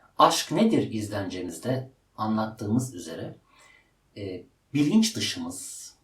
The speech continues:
bilinç altımız ya da beynimiz ya da, e, beynimizin hangi bölgesi bilmiyorum, yirmi dört saat, üç yüz altmış derece etrafı sürekli tarıyor ve bizim için bilgi topluyor dedik.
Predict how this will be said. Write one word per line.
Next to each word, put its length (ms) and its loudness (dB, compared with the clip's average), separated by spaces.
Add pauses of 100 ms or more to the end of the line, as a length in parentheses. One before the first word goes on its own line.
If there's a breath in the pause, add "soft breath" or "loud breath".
(420)
bilinç 460 2
altımız 760 -4
ya 160 -10
da 160 -2
beynimiz 540 -6
ya 120 -8
da, 280 -4
e, 40 -8
beynimizin 400 -4
hangi 320 -6
bölgesi 480 -8
bilmiyorum, 580 -6 (880 loud breath)
yirmi 460 4
dört 280 4
saat, 600 -10 (140)
üç 200 -10
yüz 100 -2
altmış 440 -4
derece 240 -2
etrafı 500 -6
sürekli 480 -4
tarıyor 380 2
ve 120 -4
bizim 260 2
için 440 -2
bilgi 340 -6
topluyor 420 -12
dedik. 440 -20